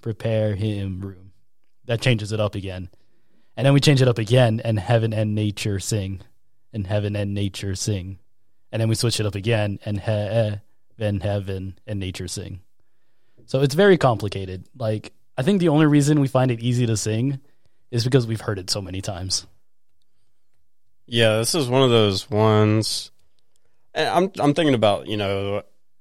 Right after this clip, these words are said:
Speaker 2: the, uh, like, the score
Speaker 1: Mm-hmm.
Speaker 2: or the arrangement as well.
Speaker 1: Yeah.
Speaker 2: And 'cause that plays a lot into how you sing.
Speaker 1: Yes, it
Speaker 2: Okay.
Speaker 1: does.
Speaker 2: Um, and the rhythm is,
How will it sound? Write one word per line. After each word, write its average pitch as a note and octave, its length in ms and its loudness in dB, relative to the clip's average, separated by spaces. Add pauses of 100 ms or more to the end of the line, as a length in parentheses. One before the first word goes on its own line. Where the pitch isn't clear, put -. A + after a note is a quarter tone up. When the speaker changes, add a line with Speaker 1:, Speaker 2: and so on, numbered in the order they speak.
(480)
Speaker 2:
the, A2 340 -2
uh, G2 560 2
like, G2+ 160 -6
the F2+ 100 -8
score G#2 560 -2 (160)
Speaker 1:
Mm-hmm. A#2 300 -4
Speaker 2:
or A2 60 -6
the G2+ 80 -2
arrangement G2+ 480 -6
as F#2+ 160 -8
well. G2+ 420 -4 (220)
Speaker 1:
Yeah. G#2 360 -10 (140)
Speaker 2:
And G#2+ 680 2 (160)
'cause A#2 100 -4
that E3 180 6
plays F3 220 2
a A#2 60 2
lot G#2+ 240 4
into G2 140 0
how G2 640 0 (480)
you A2 120 -8
sing. G2+ 340 -4 (500)
Speaker 1:
Yes, - 500 -4
it - 80 -6
Speaker 2:
Okay. G#2 320 -2 (540)
Speaker 1:
does. A2 80 -12
Speaker 2:
Um, G#2 640 4 (720)
and A2 760 4 (1160)
the A#2 100 2
rhythm G#2+ 520 4
is, G2 680 -4